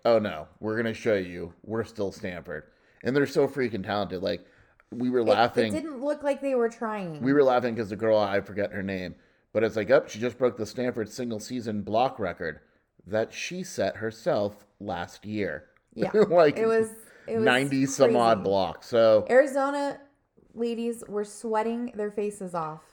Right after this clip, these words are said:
Speaker 1: you have to
Speaker 2: trying
Speaker 1: play,
Speaker 2: to keep up.
Speaker 1: you have to play perfect or, uh, really, really well to beat a team like Stanford. And when Stanford plays well, Arizona just doesn't have a
Speaker 2: And you know
Speaker 1: chance.
Speaker 2: what? There were glimmers of moments, like, s-, you know, like, where you were hoping that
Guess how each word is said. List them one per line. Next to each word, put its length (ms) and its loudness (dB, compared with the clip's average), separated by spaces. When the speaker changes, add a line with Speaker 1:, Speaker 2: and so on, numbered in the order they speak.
Speaker 1:
you 160 -2
have 180 4
to 60 -4
Speaker 2:
trying 180 0
Speaker 1:
play, 260 8
Speaker 2:
to 80 2
keep 80 -4
up. 300 -4
Speaker 1:
you 140 -4
have 260 2
to 80 -6
play 200 2
perfect 640 -4
or, 240 4
uh, 80 2
really, 340 4
really 260 2
well 240 4
to 120 -8
beat 180 -4
a 60 -2
team 260 -6
like 180 -6
Stanford. 580 -6
And 400 -2
when 160 -2
Stanford 460 -6
plays 260 0
well, 400 2
Arizona 440 -2
just 200 -18
doesn't 240 -10
have 120 -10
a 20 -8
Speaker 2:
And 80 -2
you 60 -4
know 180 0
Speaker 1:
chance. 140 -2
Speaker 2:
what? 420 -20
There 160 0
were 100 2
glimmers 600 -6
of 80 -4
moments, 420 -6
like, 100 -10
s-, 220 -18
you 140 -10
know, 80 -6
like, 200 -6
where 120 -4
you 480 -6
were 160 -8
hoping 460 -6
that 260 -4